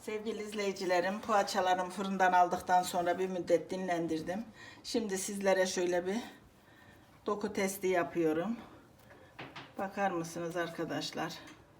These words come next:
Pamuk gibi olmuş.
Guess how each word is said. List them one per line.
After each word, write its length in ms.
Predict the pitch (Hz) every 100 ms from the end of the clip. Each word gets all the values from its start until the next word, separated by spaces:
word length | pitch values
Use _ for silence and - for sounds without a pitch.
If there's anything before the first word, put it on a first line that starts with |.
| - - - - - - - - -
Pamuk 420 | - 196 175 - -
gibi 280 | 170 160
olmuş. 640 | 160 156 156 160 190 -